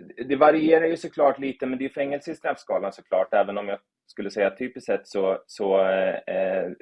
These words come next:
utdöms böter för den här typen av saker. Ehm, sen ska det sägas också, det, det nämner jag inte, men, men, eh, brott mot ordningslagen är någonting som absolut kan,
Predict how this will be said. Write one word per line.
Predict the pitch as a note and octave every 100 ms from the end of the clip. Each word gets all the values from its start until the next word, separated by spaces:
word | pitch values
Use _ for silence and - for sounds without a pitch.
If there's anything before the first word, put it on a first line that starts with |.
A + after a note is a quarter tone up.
| -
utdöms | G2+ G2 F#2+ F#2+
böter | A#2+ C3 C3+ C3+
för | A#2+ A#2
den | F#2
här | F2
typen | F2+ - F2+
av |
saker. | - E2+ - - F#2+ - _ F#2+
Ehm, | F#2+ G2 F#2+ F#2+ G2 _
sen | C#3 C#3+
ska | F3
det |
sägas | E3 D3+ -
också, | G2+ - G#2
det, | A2+ -
det | A2+
nämner | A2+ A2+ A#2+
jag | A#2+
inte, | -
men, | G2+ G#2+ -
men, | A#2 A2+
eh, | A2 - _ - - - - - - - _ _ _ - - -
brott | - - B2 -
mot | B2+ C#3
ordningslagen | B2+ A#2 A2 - D3+ D3 C#3+
är | G2+
någonting | F2 E2+ E2+ -
som | F2
absolut | F#2 - A#2+ B2+ -
kan, | A#2+ A2